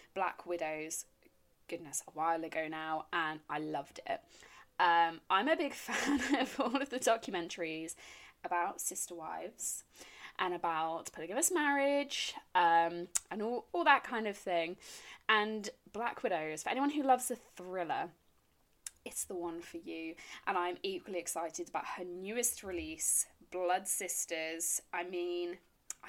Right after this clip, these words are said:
do love a good Outback thriller. Um, they're the best. Uh, I'm very, very excited to be joined by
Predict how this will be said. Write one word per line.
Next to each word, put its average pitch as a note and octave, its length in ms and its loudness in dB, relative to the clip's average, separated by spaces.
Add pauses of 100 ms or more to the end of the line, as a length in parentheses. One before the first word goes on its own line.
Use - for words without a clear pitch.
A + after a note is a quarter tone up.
do G#3 160 -6
love - 160 -8
a - 180 -16
good E3+ 180 -6 (180)
Outback F3+ 460 -12
thriller. - 440 -12 (540)
Um, E3 520 -4 (1120)
they're F3 120 -2
the E3+ 100 -10
best. - 540 -8 (500)
Uh, E3+ 300 4
I'm F#3 160 -2 (120)
very, B3 400 4 (240)
very G#3 300 4
excited E3+ 580 -2
to - 120 -12
be E3+ 160 -6
joined E3 520 -6
by F3 220 -2